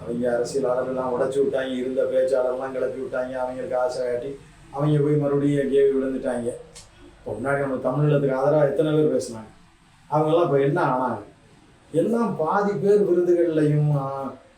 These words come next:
ஆ, பதவிகள்லையும், வாய்ப்புகள்லையும், ஆ, போய் விழுந்துடுறாங்க. அவ்வளோ. நான் கொண்ட கொள்கைகளுக்காக கடைசி வரை நிக்கிறாரு ரொம்ப குறைவு தான்,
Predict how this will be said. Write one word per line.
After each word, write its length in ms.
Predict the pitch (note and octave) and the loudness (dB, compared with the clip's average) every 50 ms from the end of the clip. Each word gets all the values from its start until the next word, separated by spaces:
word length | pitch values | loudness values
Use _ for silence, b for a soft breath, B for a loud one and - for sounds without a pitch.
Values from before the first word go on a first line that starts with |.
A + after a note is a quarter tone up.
| - - D3+ | -16 -8 -4
ஆ, 180 | D3 C#3+ - C#3 | -2 -2 0 2
பதவிகள்லையும், 960 | C#3+ C#3+ D#3 D#3 D3 C#3+ C#3+ C#3 C#3 C#3 C#3 C#3 C3+ C#3 C#3 C#3+ C#3 C3+ C3 | 2 4 4 4 4 4 2 2 2 2 0 0 2 0 0 -2 -2 -4 -2
வாய்ப்புகள்லையும், 960 | C3+ C#3+ D3 D3 D3 D3 D3 - C#3 C#3 C3 C3 C3+ C3 C3 C3 C3 B2+ A#2+ - - - _ _ _ _ - | 0 0 2 2 0 0 -2 -2 0 0 0 0 0 -2 -2 -4 -4 -6 -10 -12 -16 -20 _ _ _ _ -12
ஆ, 40 | F#3 F3 E3 D#3 D3 | -8 -6 -4 -4 -2
போய் 160 | D#3 E3+ E3+ | 0 0 2
விழுந்துடுறாங்க. 580 | D3 C#3+ D3 D3+ C#3+ C#3 B2 A#2 A#2 G#2+ G#2+ - - - - _ - - - - - - - - - - | 2 2 2 2 0 0 -2 -4 -4 -8 -10 -12 -16 -20 -20 _ -20 -20 -20 -20 -20 -20 -20 -20 -14 -8
அவ்வளோ. 280 | B2 A#2 A2+ A2 A2 - - - - - - - - - - G#2+ | -6 -6 -6 -6 -8 -10 -14 -18 -20 -20 -20 -20 -20 -20 -16 -10
நான் 240 | G#2+ A#2+ B2+ B2+ B2 | -6 -6 -6 -6 -6
கொண்ட 280 | B2 B2+ D3 D3+ F#3+ | -6 -4 -2 0 0
கொள்கைகளுக்காக 760 | F#3 - D#3+ D#3+ E3 E3+ E3+ E3+ E3 D#3 D3 D3+ D3+ D#3+ F4 - | 0 2 0 2 2 2 2 2 2 2 0 2 2 0 0 0
கடைசி 340 | D3+ D3 D#3 D3+ - D#3+ | 0 2 2 2 0 0
வரை 180 | E3 D#3+ D3+ D3 | -2 -2 -2 -2
நிக்கிறாரு 260 | C#3+ C#3 C3+ C3+ C#3 | -2 -2 -2 -2 -2
ரொம்ப 240 | C#3 D3 C#3+ - - - | -2 -4 -4 -6 -4 -4
குறைவு 280 | C3 C3+ C3+ B2+ A#2+ | -2 -2 0 0 0
தான், 140 | A2+ - - | -2 -4 -8